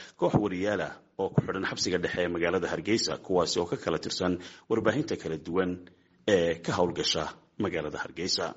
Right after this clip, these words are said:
Si kastaba ha ahaatee, taliyaha guud ee ciidanka asluubta Somaliland,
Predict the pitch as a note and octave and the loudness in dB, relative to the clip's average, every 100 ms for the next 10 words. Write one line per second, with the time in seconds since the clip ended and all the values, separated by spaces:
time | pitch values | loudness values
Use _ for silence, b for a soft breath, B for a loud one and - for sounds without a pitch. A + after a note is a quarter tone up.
0 | - _ _ - F2 - - E2+ E2+ F2 | -12 _ _ -10 -8 -6 -2 0 2 0
1 | - D#2+ - F2+ - E2 F#2+ F2 E2 F#2+ | 0 -2 0 0 0 -2 0 0 0 0
2 | F2+ F2+ G2 E2+ F#2 D#2+ - G2+ - - | 0 0 -2 -2 0 -2 -2 -4 -2 -2
3 | F#2 G2+ G2 E2+ F#2 | 0 0 2 2 2